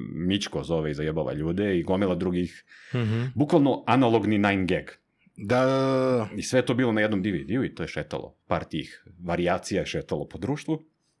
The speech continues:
Speaker 1: I ti gledaš i kao, „U, vidi ovo, a, da, stand-up, da, stand-up, stand-up, to je, to je super, to je ono, ludilo.” I onda se pojavi kablovska. I ti kupiš kablovsku i dobiješ prvih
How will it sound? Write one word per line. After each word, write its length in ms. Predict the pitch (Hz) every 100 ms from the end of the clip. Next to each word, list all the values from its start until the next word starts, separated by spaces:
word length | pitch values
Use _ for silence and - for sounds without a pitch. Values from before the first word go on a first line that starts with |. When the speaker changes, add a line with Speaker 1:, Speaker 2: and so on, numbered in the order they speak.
| _ _ _ _ -
Speaker 1:
I 120 | 98
ti 140 | - 92
gledaš 320 | 98 101 -
i 40 |
kao, 160 | - 85
„U, 220 | 175 139
vidi 160 | 110 110
ovo, 180 | 101 113
a, 140 | 156
da, 140 | 160 139
stand-up, 360 | - 127 -
da, 160 | - -
stand-up, 360 | - - 80
stand-up, 300 | - 73 78 -
to 140 | -
je, 120 | 64 - _ - - - -
to 100 | -
je 40 | 78
super, 300 | 104 82 -
to 120 | -
je 60 | 64
ono, 400 | 67 65 62 - -
ludilo.” 400 | 85 87 113 - _ _ _ _ _
I 60 | -
onda 120 | 95
se 200 | 101 -
pojavi 640 | - 98 98 92 82 62 - _ -
kablovska. 440 | - 78 - - - _ _ _ _ _ _ _ _ _
I 180 | 80 78
ti 100 | 85
kupiš 240 | 95 -
kablovsku 420 | - 92 107 -
i 40 | 90
dobiješ 400 | 95 92 85 -
prvih 640 | 160 160 135 113 - -